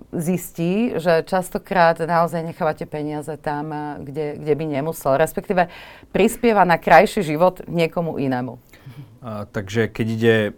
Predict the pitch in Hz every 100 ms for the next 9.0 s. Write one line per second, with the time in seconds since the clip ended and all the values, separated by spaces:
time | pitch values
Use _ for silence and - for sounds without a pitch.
0 | _ _ - 101 110 113 113 117 113 113
1 | 107 101 - 98 98 107 117 120 120 127
2 | 123 110 95 107 101 110 107 113 101 104
3 | 98 117 127 127 123 101 92 101 104 -
4 | 110 107 - 110 107 113 120 117 110 107
5 | 107 107 110 101 123 104 104 - 117 120
6 | 123 - _ _ - - 117 120 120 113
7 | 120 131 139 110 117 117 123 117 - 117
8 | 117 117 117 117 - 104 139 - - -